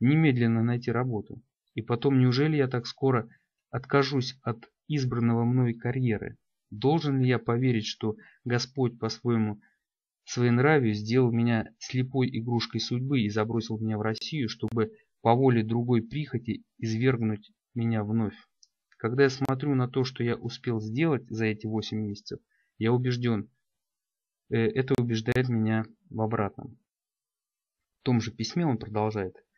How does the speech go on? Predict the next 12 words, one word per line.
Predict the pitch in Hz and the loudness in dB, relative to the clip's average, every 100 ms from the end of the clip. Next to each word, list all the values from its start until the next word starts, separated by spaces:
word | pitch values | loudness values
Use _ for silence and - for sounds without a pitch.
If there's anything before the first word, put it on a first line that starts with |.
| _ _ - | _ _ -6
«Когда | 107 113 120 | -4 0 0
я | |
думаю | 117 131 117 117 | 2 2 2 0
о | 120 | -6
своих | - 117 | -2 -2
взаимоотношениях | 110 110 110 113 110 120 110 104 | -2 -2 -2 -4 -4 -2 -4 -4
с | - | -4
властями, | 104 - 160 147 | -4 -2 -2 0
о | 104 | -2
том, | - 117 113 - _ _ - | -2 -2 -2 -8 _ _ 2
как | 131 131 | 2 2
мне | 131 127 117 | 2 4 2